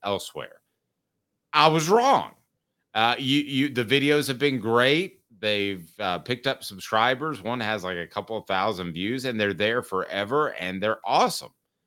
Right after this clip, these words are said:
But at some point in my life, I'm probably gonna get past the point of being flexible and wrong.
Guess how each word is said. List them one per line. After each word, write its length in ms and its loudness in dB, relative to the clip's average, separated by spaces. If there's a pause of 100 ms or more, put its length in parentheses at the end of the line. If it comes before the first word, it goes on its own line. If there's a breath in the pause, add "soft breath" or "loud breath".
(1080)
But 200 6
at 160 4
some 400 2
point 500 4
in 180 -2
my 280 6
life, 580 4
I'm 200 0
probably 680 2
gonna 260 0
get 240 -4
past 380 -2
the 80 -6
point 320 -6
of 80 -10
being 200 -4
flexible 640 -4
and 120 -6
wrong. 320 -10